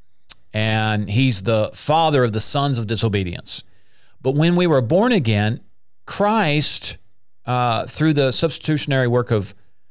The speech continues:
Jesus Christ, um, him triumphing over death, hell, and the grave, taking the keys, et cetera, through that work,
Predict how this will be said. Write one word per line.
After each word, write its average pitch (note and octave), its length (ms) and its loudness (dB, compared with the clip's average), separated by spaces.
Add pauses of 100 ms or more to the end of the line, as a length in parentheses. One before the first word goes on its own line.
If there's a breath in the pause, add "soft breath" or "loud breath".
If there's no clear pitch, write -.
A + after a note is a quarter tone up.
(200)
Jesus D3 440 0
Christ, G2 640 -2 (560)
um, A2 640 0 (280)
him D3+ 560 0 (220)
triumphing D3 760 0
over A#2 480 2
death, B2 280 -2
hell, B2 260 2
and G#2 100 0
the G2 60 -2
grave, F#2 580 -2 (340)
taking C3+ 300 0
the A2 80 0
keys, A2+ 480 0
et G2+ 120 -4
cetera, F#2 360 -2 (880)
through C3 200 2
that D3 280 2
work, A#2+ 540 2